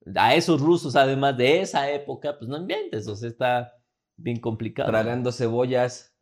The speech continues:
Speaker 1: Y
Speaker 2: y
Speaker 1: papas.
Speaker 2: pan de centeno y vodka, pues no mames.
Speaker 1: Sí, entonces
Speaker 2: Evidentemente iban a escribir así de triste, güey, no
Speaker 1: No, no
Speaker 2: mames,
Speaker 1: esperen
Speaker 2: pinche comida
Speaker 1: más.
Speaker 2: bien jodida.
Speaker 1: Y de amplio, porque no tenían nada más que hacer los pobres.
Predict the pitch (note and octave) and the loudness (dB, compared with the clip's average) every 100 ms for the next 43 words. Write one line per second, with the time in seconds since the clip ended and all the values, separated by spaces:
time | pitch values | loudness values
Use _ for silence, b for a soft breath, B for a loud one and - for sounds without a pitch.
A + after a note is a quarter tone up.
0 | _ - - - A#2+ A#2+ B2 B2+ B2 B2 | _ -14 -6 4 4 6 4 4 -2 -2
1 | A2+ A2+ C#3 C3+ B2+ B2 C3+ - C#3+ C3 | -4 0 0 2 0 2 0 2 0 0
2 | G#2+ G2+ G#2+ A2 G#2+ A2 A2 B2 D#3+ B2 | -4 -8 -6 -6 -6 -4 0 0 0 -2
3 | A2+ - A2+ G#2+ A2 C#3+ D#3+ C3 D3 D3+ | -6 -6 -2 -2 -2 0 0 2 2 4
4 | E3 E3+ F3+ E3 D3+ D3 F3 E3 F3 E3+ | 2 2 2 2 2 2 4 4 2 0
5 | D#3 E3+ G3+ G3+ E3+ F3+ F3 E3+ E3+ E3+ | 2 0 0 0 2 2 2 4 2 4
6 | E3+ F3+ C#3+ C#3 D3+ C#3+ C#3 B2+ C3+ - | 4 4 2 2 4 4 4 2 2 2
7 | F3+ F#3+ G3 F#3 F3+ E3+ F#3+ G3 A3+ - | 2 0 -2 4 4 6 4 2 2 0
8 | - B2 A#2+ A#2+ C3+ D#3+ E3+ D#3 C#3 C#3+ | 0 2 4 6 6 4 4 4 4 -2
9 | C3+ C#3+ C#3+ D3 C#3+ C#3+ C#3 C#3 C#3 C#3 | -4 -2 -2 -2 0 0 0 -2 0 -2
10 | A#2+ C3+ C#3 A#2+ C3 C3+ C3 C3 | 0 -2 -4 -6 -6 -6 -6 -10